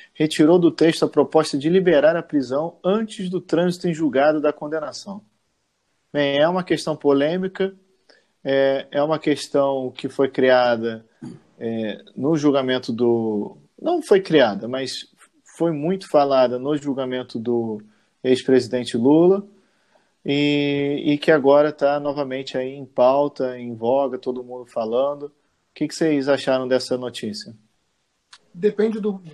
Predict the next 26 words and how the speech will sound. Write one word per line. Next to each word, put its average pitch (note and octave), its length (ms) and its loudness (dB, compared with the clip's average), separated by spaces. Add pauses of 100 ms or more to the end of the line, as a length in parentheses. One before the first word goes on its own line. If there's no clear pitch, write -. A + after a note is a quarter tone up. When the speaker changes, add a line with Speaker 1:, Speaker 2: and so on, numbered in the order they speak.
(140)
Speaker 2:
de D#3+ 300 -16
que F3+ 140 -6
prisma G3+ 420 -4
a F#3 40 -4
gente F3+ 200 -12
vai E3+ 160 -6
olhar C#3+ 300 -6
isso. - 420 -20 (1120)
Sob D#3+ 240 -12
o F3 60 -8
prisma E3+ 420 -4
técnico, C#3 720 -10
você A2 220 -14
vai C#3 100 -6
ter C#3 140 -6
aquela C3+ 260 -10
discussão B2+ 400 -16
da C#3 80 -10
cu-, A#2+ 360 -18
da A2+ 180 -20
culpabilidade, B2 1120 -6
do A#2 100 -20
que - 120 -20
diz A#2+ 200 -20
a B2 40 -20
Constituição, A#2 840 -16